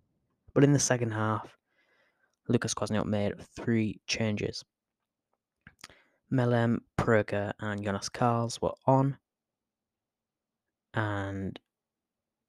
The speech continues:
Janis Hoyer, Robin Yalchin, and Jamilu Collins were off.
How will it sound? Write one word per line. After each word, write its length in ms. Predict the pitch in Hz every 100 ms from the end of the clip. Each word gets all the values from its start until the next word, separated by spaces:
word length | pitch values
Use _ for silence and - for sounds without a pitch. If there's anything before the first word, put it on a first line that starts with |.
| -
Janis 240 | 135 123 -
Hoyer, 440 | - 110 110 110 - 143
Robin 240 | 135 120
Yalchin, 500 | 117 - - 117 110 -
and 260 | 104 101 - -
Jamilu 380 | - 120 104 95
Collins 500 | - 120 113 107 -
were 140 | 95 -
off. 420 | 98 - - -